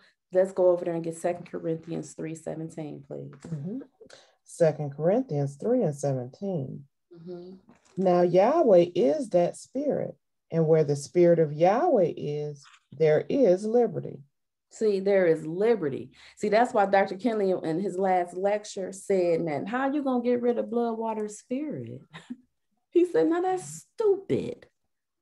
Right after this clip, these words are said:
Speaker 1: How you gonna get rid of blood, water, spirit?" Because, because we're,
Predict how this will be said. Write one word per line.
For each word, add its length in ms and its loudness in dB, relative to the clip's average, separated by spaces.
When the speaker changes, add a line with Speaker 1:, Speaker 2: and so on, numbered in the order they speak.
Speaker 1:
How 120 -2
you 80 4
gonna 120 6
get 140 4
rid 160 -2
of 100 -2
blood, 320 6
water, 320 -2
spirit?" 600 -4
Because, 280 0
because 360 2
we're, 240 4